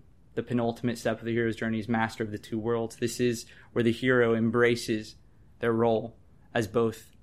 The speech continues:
mortal and divine. This is Luke being a Jedi Knight, connecting with the Force. And the final step is seventeen, freedom to live,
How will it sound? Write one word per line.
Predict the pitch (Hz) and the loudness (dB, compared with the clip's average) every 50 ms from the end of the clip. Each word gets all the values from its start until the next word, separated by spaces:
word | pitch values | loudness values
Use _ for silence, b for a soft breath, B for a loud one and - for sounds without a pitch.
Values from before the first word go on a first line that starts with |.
| - - - - | -20 -20 -10 -4
mortal | 127 127 123 123 120 117 113 113 110 - - - | 0 2 4 4 4 4 2 0 -2 -6 -8 -4
and | - 117 113 110 | 0 0 2 2
divine. | 117 107 - 110 110 107 101 101 107 113 - - - - - - - - - - - | 2 0 0 0 0 0 0 -2 -6 -10 -12 -14 -20 -20 -20 -20 -20 -20 -20 -18 -12
This | - 113 117 | -10 -6 -4
is | 117 107 104 | -2 -2 0
Luke | 113 123 123 123 120 - - - - - - - - - - - - - - | 4 4 4 4 2 0 -8 -20 -20 -20 -20 -20 -20 -20 -20 -20 -20 -18 -8
being | - 120 123 123 123 | -2 0 2 2 2
a | 117 | 2
Jedi | 107 120 117 110 117 117 113 110 | 2 2 2 4 4 2 2 2
Knight, | 110 113 107 107 107 110 - - - - - - - - - | 0 0 0 -2 -4 -6 -8 -14 -20 -20 -20 -20 -20 -20 -12
connecting | - 131 120 117 117 113 - - 113 113 | -4 -2 0 0 0 0 0 -2 -2 -2
with | 107 101 - | -2 -2 -6
the | - 104 | -8 -8
Force. | - - 110 107 - - - - - - - - - - - - - - - - - - - - - - - - - | -4 -4 -2 -2 -2 -4 -8 -14 -18 -20 -20 -20 -20 -20 -20 -20 -20 -20 -20 -20 -20 -20 -20 -20 -20 -20 -20 -18 -8
And | - 117 | -4 -4
the | 113 | -2
final | - 131 123 123 127 123 | 0 2 2 2 2 0
step | 120 - - 117 113 - - - - - - - | 0 0 0 0 0 -2 -4 -8 -18 -20 -14 -10
is | - 110 - | -10 -8 -8
seventeen, | - - 120 110 113 117 113 - 117 110 107 107 107 | -4 -2 -2 0 0 -2 -2 -2 -4 -4 -4 -6 -8
freedom | - - 127 117 110 110 113 110 | -8 -4 -2 0 0 0 0 -2
to | - 113 | -2 -2
live, | 113 110 110 107 | -2 -2 -4 -6